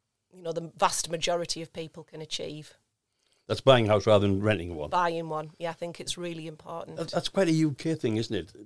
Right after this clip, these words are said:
Speaker 2: In places like Germany, people
Speaker 1: Yeah.
Speaker 2: normally rent.
Speaker 1: Yeah.
Speaker 2: And I don't think it matters whether you rent a house or rent money,
Speaker 1: Mm-hmm.
Speaker 2: uh, as long as you've got somewhere to live that suits you.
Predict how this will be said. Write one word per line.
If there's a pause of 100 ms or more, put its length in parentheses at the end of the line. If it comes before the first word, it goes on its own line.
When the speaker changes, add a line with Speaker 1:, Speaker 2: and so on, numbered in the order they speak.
(140)
Speaker 2:
In
places
like
Germany,
people
Speaker 1:
Yeah. (280)
Speaker 2:
normally
rent. (240)
Speaker 1:
Yeah.
Speaker 2:
And
I
don't (160)
think
it
matters
whether
you
rent
a
house
or
rent
money, (240)
Speaker 1:
Mm-hmm.
Speaker 2:
uh,
as
long
as
you've
got
somewhere
to
live
that
suits
you.